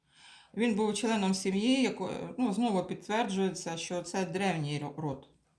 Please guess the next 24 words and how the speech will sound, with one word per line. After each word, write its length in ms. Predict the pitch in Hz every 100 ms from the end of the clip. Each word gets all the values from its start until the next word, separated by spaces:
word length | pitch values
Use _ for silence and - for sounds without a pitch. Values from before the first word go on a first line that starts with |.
| _ _ _ _ _ _ _ _ _ - - -
Ще 340 | - 190 165
ось 140 | 160 - -
його 260 | 156 156 156
втілення. 640 | - 156 151 147 156 156 - _ - - -
Ну, 440 | 226 277 269 220 208
е, 280 | 202 196 185
це 140 | 269
було 360 | 254 233 233 233
по-, 120 | 226
е, 340 | 208 185 185 - - - - -
е, 240 | 165 165 165 -
останнє 640 | - 190 - 214 196 185
його 180 | 190 190
втілення 500 | - 302 277 196 180
було 260 | 196 196
в 60 | 190
такому 480 | 185 - 185 180 180
ро-, 260 | 226 -
е, 420 | 175 165 170 -
м, 320 | - 156 151 -
е, 420 | - - - 156
роду, 520 | 190 190 285 403 381 - - - - -
яке 360 | 196 190 240 226
поєдналося, 960 | - 208 208 214 233 247 220 - 190